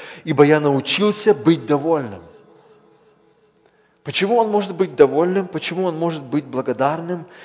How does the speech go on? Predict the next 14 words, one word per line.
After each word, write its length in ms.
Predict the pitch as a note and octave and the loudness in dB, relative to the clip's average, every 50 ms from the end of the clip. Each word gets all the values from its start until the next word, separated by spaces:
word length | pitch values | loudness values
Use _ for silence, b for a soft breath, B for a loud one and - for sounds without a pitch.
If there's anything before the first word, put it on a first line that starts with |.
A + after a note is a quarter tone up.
| B B | B B
Почему 320 | B - D#3 - G3 G3 B3 | B -6 -4 -2 0 2 2
он 120 | C4+ C4 | 2 4
может 280 | A#3+ A3+ G#3 F#3 - E3 | 4 2 2 0 0 0
любить 360 | D#3+ E3+ B2+ D3 G3 G3 E3+ | 0 0 0 0 -6 -6 -2
людей? 480 | E3 E3+ E3 B2+ A2+ E3 F#3 G3+ G#3+ G3+ | -2 -2 0 2 4 6 6 6 4 4
Почему 360 | F#3 F#3 - - G#3 A3+ C4+ | 0 0 0 0 -2 0 -2
он 80 | C#4+ | 0
может 240 | C4+ B3+ A3+ G3 F#3+ | 4 4 4 4 4
быть 180 | F3 G3 - - | 2 2 2 2
уверенным 580 | F3 C#3+ A2 C#3+ D#3+ F#3 G3 G3+ G3 F#3 E3+ | -2 0 4 6 6 6 6 4 0 0 -4
в 140 | D3 C#3 C3 | -4 -6 -6
Боге? 460 | A#2+ A#2+ D3+ D#3+ F3 F3 G#3 G#3 G3+ B B B B B B B B B B B B B B B | -2 2 2 2 2 0 -2 -6 -6 B B B B B B B B B B B B B B B
Потому 320 | - A#3 - A3+ G#3+ G#3+ G#3 | -4 0 2 2 4 2 0
что 360 | - - - G#3 F#3+ F3 | 0 0 0 0 0 0